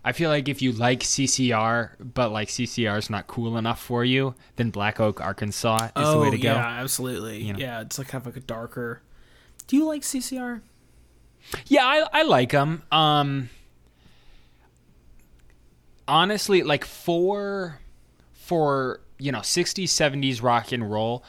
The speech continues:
Speaker 1: they almost seem, like, a little bit mainstream
Speaker 2: Hmm.
Speaker 1: for me.
Speaker 2: Yeah.
Speaker 1: You know, like
Speaker 2: Well, they're, I, I, I feel like I've, like, heard their, like,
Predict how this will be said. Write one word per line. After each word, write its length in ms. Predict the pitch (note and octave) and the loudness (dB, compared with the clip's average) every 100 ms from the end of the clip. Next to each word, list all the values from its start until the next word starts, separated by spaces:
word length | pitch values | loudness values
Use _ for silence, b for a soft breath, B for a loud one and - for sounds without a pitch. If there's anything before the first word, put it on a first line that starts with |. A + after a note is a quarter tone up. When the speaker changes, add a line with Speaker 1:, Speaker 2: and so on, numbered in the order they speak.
| B - | B -6
Speaker 1:
they 160 | B2+ B2 | -2 -2
almost 680 | - C3 C3 C3 - - F2 | -2 -4 -2 -2 -2 -4 -2
seem, 380 | - - B2 A#2+ | 0 2 2 2
like, 180 | A2 A2 | 0 -2
a 60 | |
little 300 | A2 A2+ A2+ | -2 0 0
bit 220 | G#2+ F#2+ | 0 -4
mainstream 800 | G#2+ G#2+ G#2 G2+ - G#2+ G#2 A2 A#2 | -4 -4 -2 -4 -4 -4 -4 -4 -6
Speaker 2:
Hmm. 340 | C#3+ C#3 C3 | -6 -8 -6
Speaker 1:
for 120 | C3 | -2
me. 360 | B2+ C3 C#3+ D3 - | -2 -2 -4 -8 -4
Speaker 2:
Yeah. 280 | D3 C#3 - | -2 -2 -2
Speaker 1:
You 100 | B2+ | -2
know, 160 | B2 A#2+ | 0 0
like 300 | A2 G2 B B - | -2 -4 B B 0
Speaker 2:
Well, 140 | D#3 | 2
they're, 260 | D#3+ D3+ - | 4 4 2
I, 100 | D#3+ | 0
I, 380 | - E3 C#3 F3+ | 2 0 2 2
I 40 | |
feel 220 | G3 F3+ | 0 2
like 160 | D#3+ C#3 | 2 2
I've, 220 | C3+ C#3 | 0 0
like, 300 | C3 A#2 - | -2 -4 -8
heard 680 | - - D#3 D3 C#3+ C3+ C3 - | -14 -4 0 2 2 0 -6 -6
their, 180 | C#3 C3 | -4 -2
like, 380 | B2+ A2+ - | -4 -6 -10